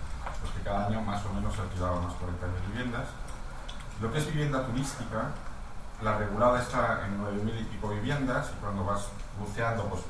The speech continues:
por ahí el Airbnb, Booking y tal, eso, esos nueve mil y pico, pues las subes hasta diecisiete mil, dieciocho mil viviendas, aproximadamente, du-, duplicas más o menos la capacidad,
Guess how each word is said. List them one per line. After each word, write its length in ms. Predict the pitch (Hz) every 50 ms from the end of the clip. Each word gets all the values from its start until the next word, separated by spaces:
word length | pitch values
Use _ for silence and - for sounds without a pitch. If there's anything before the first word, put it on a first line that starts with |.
| - -
por 100 | 98 98
ahí 120 | 95 95
el 280 | 98 95 95 95 98 95
Airbnb, 460 | 95 98 98 98 131 131 117 101 -
Booking 340 | 120 120 - 107 107 107 113
y 80 | 117
tal, 360 | - - 131 120 120 127 - - - - - - -
eso, 340 | 101 - - 120 113 110 -
esos 220 | 95 - - 101 107
nueve 200 | 110 107 110 107 113
mil 160 | 120 117 117
y 80 | 117
pico, 320 | - 120 131 135 139 135 123
pues 140 | - 110 -
las 140 | - 98
subes 340 | - - - 107 107 - - 107
hasta 380 | 98 95 - - 98 92 92 87 87 90
diecisiete 500 | 90 90 90 - - - - 87 - 92
mil, 320 | 90 110 123 123 117 113 101
dieciocho 360 | 95 - - - - - 90
mil 160 | 90 92 87
viviendas, 400 | 82 82 80 82 82 80 80 -
aproximadamente, 480 | - - - - - 101 101 98 101 107
du-, 240 | 113 110 107 117 117
duplicas 400 | 117 120 120 120 - - - - - - - - - - - - - - - - - - - -
más 120 | - 101 - -
o 60 | 107
menos 220 | 101 98 98 95 90
la 120 | 90 82
capacidad, 480 | - - - 90 - - - - -